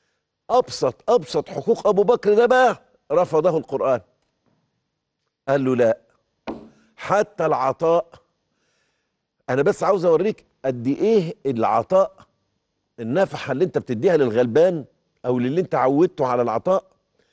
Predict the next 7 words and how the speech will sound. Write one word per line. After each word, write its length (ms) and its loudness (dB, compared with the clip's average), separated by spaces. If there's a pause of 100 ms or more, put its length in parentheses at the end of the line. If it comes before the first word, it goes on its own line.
(580)
لا 380 0
يجوز 680 -2 (180)
أن 260 -4
تقطعها 720 -4
عنه 460 -2 (100)
مهما 600 -2
كانت 460 -2